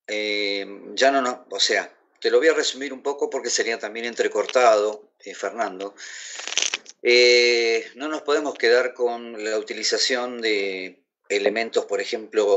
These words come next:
ópticos y nada más. Eh, hoy no es solamente, por ejemplo, la obtención de una huella, ya sea papilar o lofoscópica,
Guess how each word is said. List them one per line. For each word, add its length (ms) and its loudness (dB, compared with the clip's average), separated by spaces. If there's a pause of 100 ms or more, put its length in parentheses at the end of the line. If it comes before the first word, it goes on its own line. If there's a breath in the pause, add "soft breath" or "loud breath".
(120)
ópticos 920 2
y 300 -12
nada 260 0
más. 540 2 (520 loud breath)
Eh, 920 2
hoy 280 4
no 120 -4
es 140 0
solamente, 1000 0
por 140 -4
ejemplo, 320 -8
la 100 -4
obtención 460 -2
de 60 -8
una 160 -2
huella, 840 0
ya 160 2
sea 320 4
papilar 720 4 (580 loud breath)
o 300 2
lofoscópica, 920 2